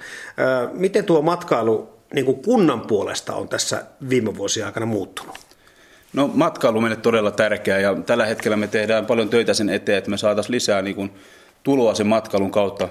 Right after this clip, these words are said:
Speaker 2: viipymään tänne näin ihmisiä, ja myös sitä kautta sitten tietenkin työpaikkoja luotua lisää tänne meidän,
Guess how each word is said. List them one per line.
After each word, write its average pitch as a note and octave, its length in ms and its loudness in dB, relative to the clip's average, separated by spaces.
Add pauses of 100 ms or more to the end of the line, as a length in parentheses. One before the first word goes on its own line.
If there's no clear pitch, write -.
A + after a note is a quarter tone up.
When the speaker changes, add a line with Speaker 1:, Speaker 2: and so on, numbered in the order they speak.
(120)
Speaker 2:
viipymään A2+ 460 0
tänne A2 280 2
näin A2 280 0
ihmisiä, G#2+ 460 0
ja G#2 120 2
myös G#2 240 -2
sitä G#2+ 220 -2
kautta G#2 340 -2
sitten G#2 300 -8 (300)
tietenkin G#2+ 380 -6
työpaikkoja G2+ 560 -2
luotua G2+ 320 -4
lisää G2 280 -4
tänne F2+ 200 -8
meidän, F2+ 260 -6